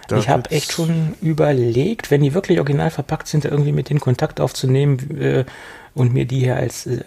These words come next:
Speaker 2: oder eins als Sammlerstück hinzulegen,
Speaker 1: Mhm.
Speaker 2: weil so ein original verpacktes, was nie geöffnet ist oder nie geöffnet worden ist, das hat ja dann schon noch einen höheren Wert, als wenn man so ein abgegrabbeltes,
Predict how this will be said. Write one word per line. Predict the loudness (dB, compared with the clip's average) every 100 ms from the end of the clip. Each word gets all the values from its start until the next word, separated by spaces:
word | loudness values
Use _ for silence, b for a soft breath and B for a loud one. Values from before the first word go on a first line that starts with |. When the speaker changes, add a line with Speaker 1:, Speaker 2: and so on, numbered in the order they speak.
| -8
Speaker 2:
oder | -6 -2
eins | 4 4 4 0
als | 2
Sammlerstück | 4 4 2 0 -4
hinzulegen, | 0 0 0 0 2 4 4
Speaker 1:
Mhm. |
Speaker 2:
weil | 2
so | 2
ein | -2
original | 2 2 2 -2
verpacktes, | -6 -6 -6 -4 -8 -6
was | -10 -2
nie | -2 0
geöffnet | 0 0 0 -2
ist | -4 -6 B B B B B B 0
oder | 0
nie | 2 2
geöffnet | 0 0 -2
worden | 0 0 0
ist, | -2 -10 _ _ _ _ _ _ _ 0
das | 2 2
hat | 2
ja | 4
dann | 4
schon | 4
noch | 2
einen | 4
höheren | 4 4 4
Wert, | 2 0
als | 0
wenn | 0
man | 0
so | -2
ein |
abgegrabbeltes, | -4 -4 0 2 0 0 -2 -4